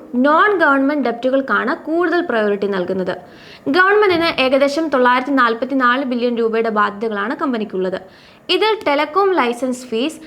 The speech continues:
സ്പെക്ട്രം യൂസേജ് ചാർജ് എന്നിവയൊക്കെ ഉൾപ്പെടുന്ന എ ജി ആർ ഡ്യൂസ് ആണ് പ്രധാനമായും ഉൾപ്പെടുന്നത്.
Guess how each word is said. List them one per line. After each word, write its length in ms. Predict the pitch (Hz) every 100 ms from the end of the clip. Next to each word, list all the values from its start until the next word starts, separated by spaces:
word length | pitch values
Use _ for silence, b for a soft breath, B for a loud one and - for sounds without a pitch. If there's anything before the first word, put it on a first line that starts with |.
| B -
സ്പെക്ട്രം 500 | - 330 339 415 370
യൂസേജ് 640 | 269 226 254 277 277 -
ചാർജ് 300 | 269 247 247
എന്നിവയൊക്കെ 420 | - 359 339 302 269
ഉൾപ്പെടുന്ന 500 | 226 220 208 247 262 -
എ 200 | 285 320
ജി 140 | 277
ആർ 140 | 370 339
ഡ്യൂസ് 340 | 240 240 269 240
ആണ് 220 | 202 277 -
പ്രധാനമായും 680 | 247 254 285 277 214 214 269
ഉൾപ്പെടുന്നത്. 520 | 233 196 190 185